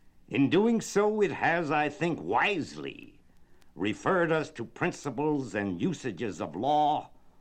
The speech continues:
already well known, and by their precision calculated to guard against that innovating spirit of courts of justice.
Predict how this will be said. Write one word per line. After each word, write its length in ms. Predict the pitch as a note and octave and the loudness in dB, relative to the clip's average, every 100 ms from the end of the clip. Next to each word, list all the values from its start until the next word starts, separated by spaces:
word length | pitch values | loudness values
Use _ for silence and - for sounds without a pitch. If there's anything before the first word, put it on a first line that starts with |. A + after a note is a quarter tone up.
| - | -6
already 680 | G2+ C#3+ D3 C3 C3+ C#3 | 0 2 2 2 2 0
well 320 | C3 F#2 C#3+ C3+ | 0 0 2 2
known, 580 | C3+ C3 G2+ C#2 A#1 - - - _ - - | 2 2 0 -6 -14 -20 -20 -20 _ -20 -14
and 180 | - E2+ | -10 -4
by 340 | - E3 G#3 G3 | 2 4 4 4
their 220 | F#3+ F#3+ | 2 0
precision 840 | F#3+ F#3+ - - E3 D2+ A#1 - - - - - - | 0 -4 -2 -2 -2 -4 -12 -18 -20 -20 -20 -20 -16
calculated 800 | - E3+ C3 - D#3 D3 C#3+ A#2+ | 0 0 0 -2 2 2 0 -2
to 80 | C3+ | -6
guard 460 | G#2 A#2 C#3 C#3 A#2 | -2 0 2 2 -2
against 480 | F#2 C#3 C#3+ - | -4 -2 -2 -4
that 260 | - B2 - | -2 -2 -4
innovating 600 | - F3+ D3+ A#2 A#2+ G#2 | -2 0 0 0 -2 -2
spirit 640 | G2 - - C#3 A2+ G2 - - - - | -8 -12 -2 -2 -2 -6 -14 -20 -18 -10
of 180 | F3 - | -8 -4
courts 400 | - A2 - - | -2 -2 -4 -10
of 160 | D#2 | -12
justice. 720 | - G2 - - - - - | -4 -4 -4 -14 -20 -20 -20